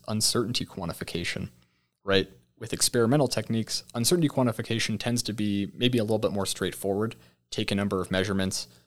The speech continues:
uh, you can get error bars. It makes a lot of sense, but how does that apply to models, and how do you quantify that error, right? There's some error that might c-, come from the mathematics itself. They found that between D F T calculations, there can be some error.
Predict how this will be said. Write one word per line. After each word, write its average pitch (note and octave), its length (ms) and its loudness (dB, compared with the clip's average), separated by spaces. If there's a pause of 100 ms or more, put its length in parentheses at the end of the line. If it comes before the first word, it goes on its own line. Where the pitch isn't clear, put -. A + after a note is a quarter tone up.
(240)
uh, C#2 60 -6
you E2+ 140 -2
can G#2+ 100 -2
get F#2+ 180 2
error F2+ 220 0
bars. F2+ 440 0 (280)
It G#2+ 80 -2
makes G#2 180 2
a G2 40 0
lot E2 140 0
of - 60 -4
sense, G2 300 0
but - 240 -4
how - 220 0
does D#3 140 2
that A#2+ 120 -4
apply A#2+ 340 -6
to G2 120 -6
models, E2+ 540 -2
and D#2+ 100 -8
how - 160 -2
do D3+ 80 2
you A2 180 2 (140)
quantify G#2+ 720 -2
that F2 220 -6
error, E2 280 -6
right? G#2 280 -4 (560)
There's A#2+ 160 -2
some F3 240 4
error A2 160 0
that - 140 0
might A2 240 -2
c-, B2+ 160 -4
come B2+ 300 -2
from F#2+ 180 -6
the F2 260 -4
mathematics G2+ 640 -4
itself. - 520 -4 (340)
They G#2 100 2
found A2 240 2
that - 380 0
between A2 400 0
D G2+ 220 0
F G2 160 0
T G#2 200 -2
calculations, F2+ 800 -4
there F2+ 120 -4
can F2 160 -8
be E2+ 140 -4
some E2+ 300 -2
error. E2+ 300 -4